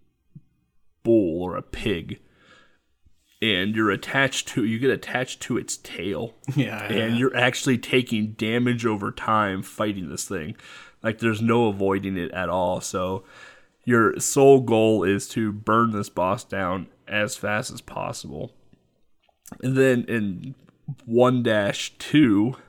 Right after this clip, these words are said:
Speaker 1: you don't fight Insector. <clears throat> You fight Neo,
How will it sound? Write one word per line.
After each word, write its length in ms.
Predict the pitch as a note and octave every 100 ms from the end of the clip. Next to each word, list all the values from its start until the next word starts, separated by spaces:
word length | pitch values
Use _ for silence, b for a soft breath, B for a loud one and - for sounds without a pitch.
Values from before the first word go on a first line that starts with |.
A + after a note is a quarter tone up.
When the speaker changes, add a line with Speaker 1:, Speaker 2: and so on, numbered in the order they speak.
| B _ -
Speaker 1:
you 140 | A#2+
don't 260 | C#3 E3+ -
fight 300 | - C#3 D#3
Insector. 720 | G2+ - - - - D#2+ A#2+ - -
<clears throat> 260 | G#3 - B B B B _
You 140 | G#2+ G#2+
fight 340 | - G#2+ E2
Neo, 680 | G2 A2+ C3+ D2+ D#2+ G#2